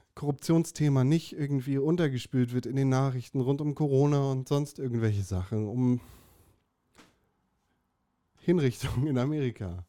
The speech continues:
Sondern wir müssen auch drauf gucken, dass, hey, unsere Bundestagsabgeordneten und andere Amtsträger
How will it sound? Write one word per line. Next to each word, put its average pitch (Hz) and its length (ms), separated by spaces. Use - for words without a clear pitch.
Sondern 127 340
wir 127 80
müssen 135 280
auch 127 180
drauf 143 240
gucken, 156 340
dass, 143 200
hey, 151 340
unsere 107 600
Bundestagsabgeordneten - 1200
und 143 160
andere 120 440
Amtsträger 95 840